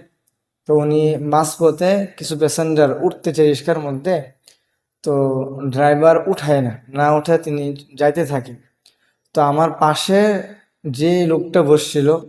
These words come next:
ড্রাইভারের, আমি তো ড্রাইভার এক পাশে বসছি, ড্রাইভার আরেক পাশে যে লোকটা বসছে, সে রিক্সাওয়ালাকে বলতেছে যে, "ভাই, আপনার তো সিট পুরাটাই খালি, আপনি এখানে তিনটা ভাই বলছে যাইতে, আপনি তো নেন নাই, যদি নিতেন তাহলে হয়তো আপনি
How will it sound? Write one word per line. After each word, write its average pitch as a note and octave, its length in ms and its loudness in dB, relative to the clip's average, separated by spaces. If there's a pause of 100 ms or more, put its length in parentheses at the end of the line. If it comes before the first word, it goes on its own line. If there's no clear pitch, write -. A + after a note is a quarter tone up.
(120)
ড্রাইভারের, D3 520 2
আমি C#3+ 220 -10
তো E3+ 100 -6
ড্রাইভার D3+ 280 2
এক D3+ 180 -4
পাশে D3+ 180 -6
বসছি, D3+ 280 -4
ড্রাইভার C#3+ 300 0
আরেক C#3 220 -2
পাশে C#3+ 180 -6
যে D3+ 180 -4
লোকটা D3 260 -6
বসছে, D3 420 -6 (800)
সে F#3 440 4
রিক্সাওয়ালাকে E3 720 4
বলতেছে D3 380 -2
যে, D3+ 120 4
"ভাই, C#3+ 480 0 (540)
আপনার D3+ 300 -2
তো E3+ 100 0
সিট F3+ 300 -4
পুরাটাই F3 340 4
খালি, D3 340 0 (1400)
আপনি D#3+ 320 2
এখানে E3 300 2
তিনটা E3+ 360 0
ভাই D3+ 240 2
বলছে D3+ 360 0
যাইতে, C#3+ 400 2
আপনি C#3 300 -2
তো D3+ 100 0
নেন C#3+ 220 0
নাই, C#3+ 220 0
যদি C#3 160 -2
নিতেন E3 480 -2 (560)
তাহলে F3 200 2
হয়তো E3+ 200 0
আপনি F3 340 0